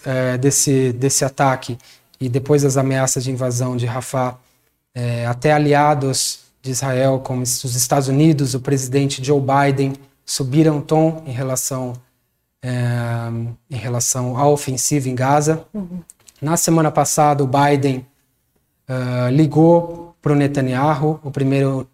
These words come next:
Speaker 1: primeiro-ministro de Israel,
Speaker 2: Sim.
Speaker 1: e falou pela primeira vez desde o começo da guerra que vai condicionar o apoio que os Estados Unidos dão,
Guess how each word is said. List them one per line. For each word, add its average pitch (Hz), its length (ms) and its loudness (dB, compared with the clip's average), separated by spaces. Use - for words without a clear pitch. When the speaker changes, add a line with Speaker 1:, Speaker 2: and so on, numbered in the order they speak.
Speaker 1:
primeiro-ministro 143 800 2
de 123 100 -2
Israel, 139 560 2
Speaker 2:
Sim. 180 100 -20
Speaker 1:
e 143 60 -4
falou 147 280 2
pela 151 200 4
primeira 151 380 4
vez 143 280 4
desde 151 300 4
o 147 40 -2
começo 139 380 0
da 131 120 0
guerra 131 340 2
que 131 360 -2
vai 131 180 2
condicionar 160 560 4
o 233 80 8
apoio 185 340 6
que 185 120 0
os 156 80 0
Estados 156 340 0
Unidos 147 380 4
dão, 147 320 2